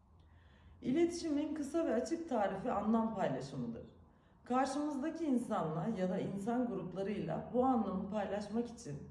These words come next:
farkında olmamız gereken bir takım olgulardan bahsetmek istiyorum. Bir insanın farkında olmadan ilişki içerisinde bulunduğu kişilerden ilk beklediği tanıklıktır. Yani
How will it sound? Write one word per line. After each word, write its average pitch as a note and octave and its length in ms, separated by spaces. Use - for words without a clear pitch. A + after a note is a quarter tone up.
farkında A3 480
olmamız G3+ 500
gereken G3 560
bir C4 200
takım F3+ 260
olgulardan F3+ 680
bahsetmek C#3 560
istiyorum. - 440
Bir D#4 180
insanın B3 520
farkında A#3+ 540
olmadan G#3 500
ilişki G#3 440
içerisinde F#3+ 760
bulunduğu G3 460
kişilerden G3+ 680
ilk A#3+ 240
beklediği G#3 540
tanıklıktır. F3 680
Yani A#3 260